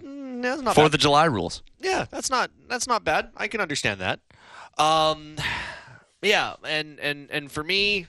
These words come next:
Speaker 1: how I do it, um, just sitting there watching fireworks.
Speaker 2: There we go.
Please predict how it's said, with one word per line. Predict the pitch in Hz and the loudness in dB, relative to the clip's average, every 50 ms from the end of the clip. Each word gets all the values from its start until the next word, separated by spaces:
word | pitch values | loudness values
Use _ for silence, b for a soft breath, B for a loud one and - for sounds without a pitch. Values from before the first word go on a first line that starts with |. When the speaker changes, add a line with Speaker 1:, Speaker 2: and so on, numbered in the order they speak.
| - - | -12 -6
Speaker 1:
how | - 147 147 160 | 0 2 2 4
I | 165 180 180 | 4 2 0
do | 165 160 160 160 165 | 0 -2 -2 0 0
it, | 165 170 - - _ _ _ _ - | 0 0 -2 -8 _ _ _ _ -10
um, | - 110 117 117 117 117 117 113 117 117 113 - _ _ - | -6 -2 0 0 2 0 0 -2 -6 -14 -18 -20 _ _ -4
just | - 123 123 117 - - _ _ - | -2 0 0 0 -2 -6 _ _ -10
sitting | - - - 101 95 95 | -6 -4 -4 -4 -4 -4
there | 90 87 85 82 | -6 -6 -6 -6
watching | 78 78 76 - 78 | -6 -6 -8 -10 -12
fireworks. | 73 - 71 69 69 71 - - - - | -12 -14 -12 -12 -12 -14 -14 -12 -8 -2
Speaker 2:
There | - - 123 | 0 0 2
we | - | 2
go. | - 104 - - | 2 2 0 0